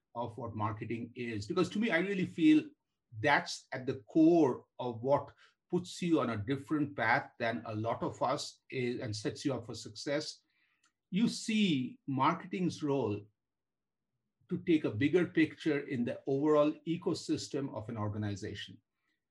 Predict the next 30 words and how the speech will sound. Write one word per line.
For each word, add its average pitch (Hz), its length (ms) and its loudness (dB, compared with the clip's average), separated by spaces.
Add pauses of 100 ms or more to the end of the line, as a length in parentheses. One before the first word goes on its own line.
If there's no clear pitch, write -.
(240)
You 160 140 2
make 151 200 6
the 139 60 2
organization 143 840 0
think 180 240 -2
differently. 160 560 2
For 151 180 -4
that, 127 240 -2
you 120 220 0
act 143 320 0
differently 151 480 0
from 120 220 -4
day 127 160 0
one. 147 460 2
It's 120 200 -10
all 135 160 -2
about 131 400 0
rolling 123 280 -2
up 123 160 -4
your 120 100 -4
sleeves, 175 600 -2 (260)
act, 123 380 -4 (200)
be 165 160 0
there 143 400 4 (720)
on, 151 240 0
in 170 140 4
the 185 100 4
trenches, 147 600 0
be 113 200 -4
friends, 151 500 0